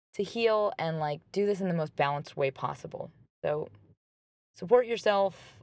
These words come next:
allow yourself to take it a little easy. Alrighty. Number eight, yearning for your missing half.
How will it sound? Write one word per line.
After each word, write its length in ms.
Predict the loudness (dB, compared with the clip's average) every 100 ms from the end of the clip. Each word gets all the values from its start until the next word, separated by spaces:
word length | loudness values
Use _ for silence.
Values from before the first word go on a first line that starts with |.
| -2
allow 200 | 2 2
yourself 380 | 2 0 0 -2
to 120 | -8 -8 -20
take 240 | -4 -2 0
it 60 |
a 60 | 0
little 440 | 0 0 0 -4 -10 _ _ -12
easy. 460 | -10 -8 -12 -14 _ _ _ _ _ _ _ _ _ _ -20 -8
Alrighty. 640 | 0 2 4 2 -2 -8 -14 -20 _ _ _ _ _
Number 640 | -2 0 2 4 4 2 -2 -6 -2
eight, 480 | -2 -4 -14 -18 -18 -20 _ -12
yearning 640 | -6 -4 -2 -4 -6 -10 -16 _ _ _
for 180 | 4 4
your 160 | 2 -2
missing 340 | -4 -6 -10
half. 340 | -8 -8 -10